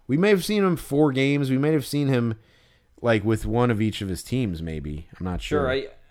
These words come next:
Speaker 2: I, I think you're right. Um, man, we should have shared that with him when he was out at the bus. Maybe he would have signed for us.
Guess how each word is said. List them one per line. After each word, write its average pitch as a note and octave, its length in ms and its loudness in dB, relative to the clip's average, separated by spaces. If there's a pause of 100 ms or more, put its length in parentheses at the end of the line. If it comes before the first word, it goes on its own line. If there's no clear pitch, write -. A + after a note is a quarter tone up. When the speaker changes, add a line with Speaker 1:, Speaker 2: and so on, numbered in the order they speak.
Speaker 2:
I, B2 240 -6
I - 20 -4
think C3 220 -10
you're A#2 100 -6
right. A#2+ 440 -2
Um, G#2+ 300 -6
man, C3 200 0
we C#3 80 -4
should F3+ 160 -2
have C3+ 100 -2
shared E3+ 300 0
that A#2 200 2
with A2 140 -4
him G#2 300 -10
when A#2 100 -8
he A2+ 80 -8
was G2+ 140 -10
out A#2 220 -4
at G#2 140 -12
the F#2+ 60 -16
bus. B2+ 520 -2
Maybe A2 180 -12
he A2 80 -8
would G#2+ 120 -8
have F2 80 -14
signed B2+ 280 -10
for F2+ 160 -14
us. E2+ 240 -16